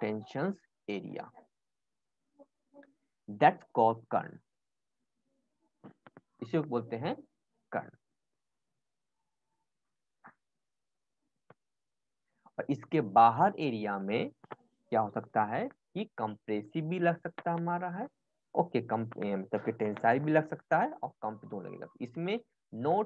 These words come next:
tension area, हाँ, compressive लगेगा, तो कर्ण में compressive लगता है और कर्ण के बाहर side में tension भी लग सकता है। ये सभी area में जो हम लोग इसको छोड़ के जो एरिया बचा है, इसमें tension भी लगेगा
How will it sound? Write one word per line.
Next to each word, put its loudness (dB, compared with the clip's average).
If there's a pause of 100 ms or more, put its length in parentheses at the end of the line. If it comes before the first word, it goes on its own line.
tension -8
area, -16
हाँ, -12 (120)
compressive -6
लगेगा, -6 (460)
तो -2
कर्ण 4
में 4
compressive 0
लगता 0
है -6 (400)
और -2 (120)
कर्ण 2
के 0 (100)
बाहर 6
side -6
में -2 (420)
tension -2
भी -2
लग -4
सकता -8
है। -4 (100)
ये 4
सभी 0
area 0
में -4
जो -2
हम -2
लोग -4
इसको -6
छोड़ -2
के -2
जो -2
एरिया -4
बचा -8
है, -10 (500)
इसमें 0 (1200)
tension 2
भी 4
लगेगा 0